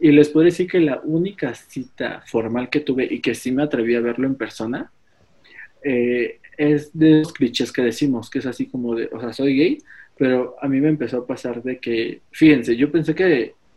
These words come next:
el tipo no sabía que me maquillaba, no sabía el tipo de Instagram que hago, el tipo de videos, o sea, no sabía nada de eso, ¿no?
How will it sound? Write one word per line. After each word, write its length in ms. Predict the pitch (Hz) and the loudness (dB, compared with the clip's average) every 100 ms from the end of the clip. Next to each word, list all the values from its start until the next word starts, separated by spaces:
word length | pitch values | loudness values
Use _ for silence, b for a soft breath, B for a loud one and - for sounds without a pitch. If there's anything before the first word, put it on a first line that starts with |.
| _ _ | _ _
el 200 | 113 139 - | -4 -4 0
tipo 240 | 180 240 | 0 2
no 100 | 208 | 0
sabía 260 | 175 151 147 | 0 0 2
que 120 | 151 | -2
me 120 | 120 | 0
maquillaba, 600 | 117 110 107 127 127 123 | -4 -6 -6 -2 0 0
no 120 | 123 | -2
sabía 220 | 120 131 120 | -2 -2 -2
el 60 | |
tipo 220 | 123 120 | -4 -2
de 80 | 117 | -2
Instagram 400 | 110 113 107 104 | -2 -4 -6 -6
que 140 | 113 127 | -2 0
hago, 240 | 127 123 | 0 -2
el 60 | 117 | -6
tipo 240 | 120 127 120 | -6 0 0
de 80 | |
videos, 320 | 113 113 113 - | 0 -2 -4 -2
o 60 | |
sea, 100 | 147 | 2
no 80 | 165 | 4
sabía 180 | 180 160 | 4 6
nada 180 | 147 131 | 6 4
de 60 | |
eso, 160 | 123 104 | 0 -6
¿no? 200 | 151 | -8